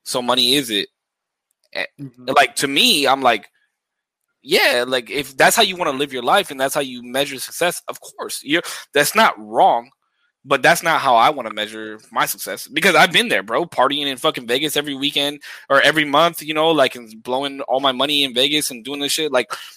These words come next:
Speaker 1: yeah, I had fun during that time, sure. But where is it all now? What am I doing now? I mean, granted, I could have probably saved that money, I had a big house, but then I, my mortgage would be fucking nuts, and the pandemic hit, and then, then what?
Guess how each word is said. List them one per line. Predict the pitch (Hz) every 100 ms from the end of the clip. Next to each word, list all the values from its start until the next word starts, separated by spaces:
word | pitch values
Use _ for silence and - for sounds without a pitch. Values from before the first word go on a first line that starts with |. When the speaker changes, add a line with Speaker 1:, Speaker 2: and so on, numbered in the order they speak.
| _
Speaker 1:
yeah, | 139 233 127
I |
had | 139 165 -
fun | - 180 170
during | 139 143
that | 127 117
time, | - 170 170
sure. | - 202 170 - _ _ _ _ _ _ _ _ _ _
But | 139 156 135 - _ _
where | 117 151
is | 190 165
it |
all | 165 165
now? | 143 185 113 _ _ _ _ _
What | 131 185
am |
I | 165
doing | 139 151 135
now? | 175 -
I | -
mean, | 170
granted, | 147 185 190
I | 147
could | 170
have | 147
probably | 151 127
saved | 123 127
that | 123
money, | 123 135 131
I |
had | 113
a | 104
big | 110
house, | 113 143 135
but | 120 - - - -
then | 120
I, | 117
my | 117 113
mortgage | 107 123 131
would | 123
be | 117
fucking | - 131 120 107
nuts, | 123 160 -
and | 113 110 107 107
the |
pandemic | 107 120 110 117 135
hit, | 143 139
and | 117 110
then, | 120 113
then | 127 147
what? | 151 240